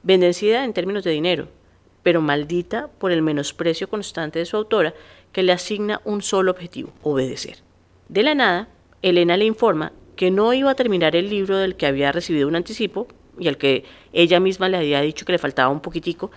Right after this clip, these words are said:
Esto era extraño porque ella nunca incumplía a los editores, que se iba además a retirar de la escritura, retirarse a los treinta y dos años en la cima de la productividad, pero que antes ella necesitaba que Kate vendiera sin ninguna información,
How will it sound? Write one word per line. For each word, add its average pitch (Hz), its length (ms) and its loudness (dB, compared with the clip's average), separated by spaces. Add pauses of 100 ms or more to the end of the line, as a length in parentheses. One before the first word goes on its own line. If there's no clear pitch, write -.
Esto 190 340 2
era 170 100 4
extraño 147 440 0
porque 143 260 -8
ella 139 160 -4
nunca 208 320 0
incumplía 170 420 -4
a - 20 -2
los 151 160 -8
editores, - 520 -8 (120)
que 175 140 2
se 156 140 -2
iba 185 280 2
además 165 380 0
a 185 60 -2
retirar 143 340 -6
de 156 80 -4
la 180 60 0
escritura, 240 460 -2 (220)
retirarse 139 540 -4
a 180 40 -4
los 165 140 -8
treinta 143 300 -6
y 131 80 -6
dos 143 220 -8
años 180 360 -4 (380)
en 160 140 -2
la 135 100 0
cima 202 380 -4
de 208 80 -2
la 202 80 -6
productividad, 156 680 -4 (260)
pero 254 200 8
que 339 100 0
antes 254 460 -2 (220)
ella 180 200 4
necesitaba 180 680 2
que 170 140 -2
Kate 208 500 4 (220)
vendiera 160 640 4
sin 180 260 0
ninguna 220 320 0
información, 247 480 -2